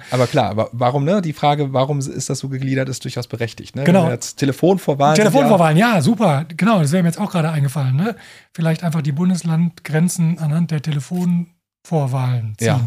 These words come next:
Speaker 1: und bevor jetzt jemand fragt, ob es in Schleswig-Holstein keine Nummer mit null eins sechs drei vorne gibt, wir reden vom Festnetz, ne? Für die, äh, Jüngeren unter uns hier.
Speaker 2: Festnetz, das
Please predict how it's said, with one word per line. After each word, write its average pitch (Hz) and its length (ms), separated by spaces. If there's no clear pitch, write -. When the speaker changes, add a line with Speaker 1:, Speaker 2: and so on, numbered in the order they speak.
Speaker 1:
und 123 120
bevor 147 240
jetzt 143 160
jemand 135 200
fragt, 147 400
ob 123 100
es - 120
in 127 60
Schleswig-Holstein 131 680
keine 127 260
Nummer 127 240
mit 123 220
null 127 140
eins 123 160
sechs - 200
drei 120 260
vorne 113 320
gibt, 123 280
wir 110 140
reden 131 140
vom 110 160
Festnetz, - 500
ne? 127 300
Für - 180
die, 107 200
äh, 101 200
Jüngeren 98 320
unter 98 200
uns 92 160
hier. - 100
Speaker 2:
Festnetz, 143 240
das 139 220